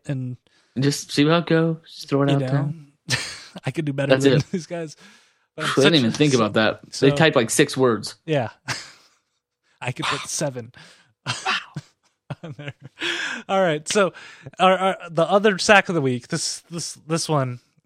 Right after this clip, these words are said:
Speaker 1: to leave everything on a lighter note, is need an office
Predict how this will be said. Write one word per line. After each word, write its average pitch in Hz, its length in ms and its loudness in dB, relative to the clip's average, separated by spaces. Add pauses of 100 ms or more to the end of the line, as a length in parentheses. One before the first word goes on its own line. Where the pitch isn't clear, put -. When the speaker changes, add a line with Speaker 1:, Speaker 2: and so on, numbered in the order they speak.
(120)
Speaker 1:
to 139 100 -2
leave 131 260 0
everything 123 380 -2
on 117 100 -4
a 110 80 -6
lighter 107 420 -4 (600)
note, 110 320 -6 (420)
is 110 580 -8 (1160)
need 196 240 -2
an 208 100 -2
office 185 520 2